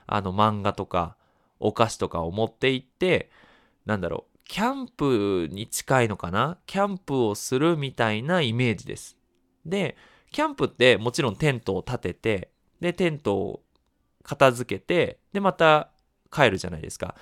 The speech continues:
秘密基地っていうのは、あの、一回作ったらしばらくそこに置いておいて、で、漫画とか持って行って、友達と遊ぶときは家じゃなくて秘密基地に行くっていう、まあ、そんな遊びがあるんですけど、あの、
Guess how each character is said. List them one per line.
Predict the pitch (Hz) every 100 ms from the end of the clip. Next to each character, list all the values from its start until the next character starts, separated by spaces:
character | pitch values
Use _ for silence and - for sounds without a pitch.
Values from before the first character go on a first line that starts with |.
| - -
秘 | 208
密 | 220 214
基 | - 220
地 | 139
っ |
て | - 123
い |
う |
の | 123 160
は、 | 202 160 - _ _
あ | - 110
の、 | 98 95 90 -
一 | 139
回 | - 143 139
作 | - 160
っ |
た | 156 104
ら | 90
し | - 117
ば | 120
ら | 92
く | -
そ | - 95
こ | 95
に | 87 87 _ _
置 | - 104
い | 95
て | 95
お | 92
い | 92
て、 | - 190 147 - _ -
で、 | 170
漫 | 143 120
画 | 113
と | 113 104
か | 98
持 | 90
っ | 87
て | -
行 | 95
っ | -
て、 | - 156 - _
友 | 117 107
達 | 104 -
と | - 110
遊 | 175
ぶ | 180
と | 208
き | - 202
は | 214 151
家 | 135 147
じ | 123
ゃ | 117
な | 135
く | -
て | 185
秘 | 117
密 | 107 -
基 | - 107
地 | -
に | 87
行 | 82
く | -
っ | -
て | -
い | 82 73
う、 | -
ま | 127
あ、 |
そ | 117 131
ん |
な | 127 - - - -
遊 | 135 139
び | 131
が | 123 120 - - -
あ | 139
る | 131
ん | 92
で | 87
す | -
け | 90
ど、 | 107 104 - _ - - - _ -
あ | 107 98
の、 | 95 92 82